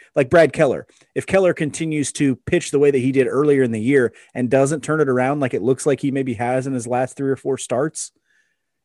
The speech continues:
you may have to start questioning if Brad Keller is part of the future.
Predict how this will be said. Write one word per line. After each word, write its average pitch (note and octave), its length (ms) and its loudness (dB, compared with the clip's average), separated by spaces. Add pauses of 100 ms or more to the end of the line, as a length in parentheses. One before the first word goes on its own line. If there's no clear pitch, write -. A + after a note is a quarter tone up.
you C#3 220 -2
may G3+ 200 4
have D3+ 160 2
to - 60 -14
start D3 200 0
questioning D3+ 380 2
if G#2+ 100 -4
Brad C3 240 4 (120)
Keller D3+ 260 4
is - 80 -4
part B2+ 180 0
of G#2+ 40 -8
the G#2 60 -8
future. - 400 -6